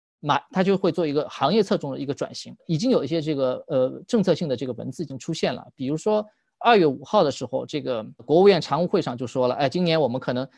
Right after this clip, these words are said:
因为受到损失比较严重的一些生活服务、邮政、快递的，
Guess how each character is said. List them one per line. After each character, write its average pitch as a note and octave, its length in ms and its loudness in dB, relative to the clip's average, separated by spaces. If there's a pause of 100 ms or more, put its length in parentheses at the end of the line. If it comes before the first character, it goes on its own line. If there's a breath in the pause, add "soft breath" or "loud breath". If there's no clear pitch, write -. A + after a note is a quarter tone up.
(160 soft breath)
因 F3+ 100 0
为 E3+ 60 8
受 F#3 160 2
到 C#3+ 100 6
损 C3 200 -6
失 F3+ 100 -8
比 D#3+ 120 -4
较 D#3+ 120 6
严 A#2 220 -6
重 F3 160 -4
的 C#3 60 -6
一 C3 40 -6
些 D3 240 2 (280 soft breath)
生 A3+ 180 2
活 G3 140 6
服 F#3 180 -2
务、 E3+ 80 6
邮 C#3+ 100 6
政、 F#3 140 2
快 F#3+ 220 4
递 F#3 180 2
的， A#2 180 -2